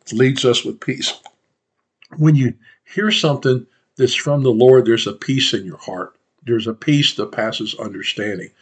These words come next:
It doesn't always work with your logic, but it works with your heart. Your heart has peace about it. Another thing you can do with prophetic words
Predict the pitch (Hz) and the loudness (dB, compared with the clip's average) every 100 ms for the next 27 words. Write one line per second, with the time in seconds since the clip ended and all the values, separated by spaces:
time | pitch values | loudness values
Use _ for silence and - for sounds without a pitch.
0 | - _ _ 131 170 196 226 - 139 139 | -20 _ _ -2 0 0 -2 -4 -2 0
1 | 139 131 - 110 113 113 110 127 135 147 | 2 0 0 -2 -2 -4 -2 0 0 0
2 | 139 92 - - - _ _ _ _ _ | -2 -4 -8 -16 -20 _ _ _ _ _
3 | _ _ _ _ _ _ _ - 120 143 | _ _ _ _ _ _ _ -12 -4 -4
4 | 143 135 131 127 117 135 - 160 131 - | -2 -4 -4 -6 -6 -8 -4 -4 -4 -8
5 | _ _ _ _ _ 139 135 139 143 123 | _ _ _ _ _ -6 -2 4 4 2
6 | - 107 107 - - _ _ - - 131 | -4 -6 -4 -6 -8 _ _ -16 -6 -4
7 | 131 - - 98 90 95 82 - _ _ | -4 -8 -12 -12 -10 -12 -14 -20 _ _
8 | - _ _ - 160 196 247 240 208 156 | -20 _ _ -2 2 2 2 2 2 4
9 | 156 - 127 117 139 131 120 120 113 110 | 2 0 -6 -2 0 0 -2 -6 -6 -4
10 | 107 98 95 101 98 95 | -4 -8 -10 -8 -8 -10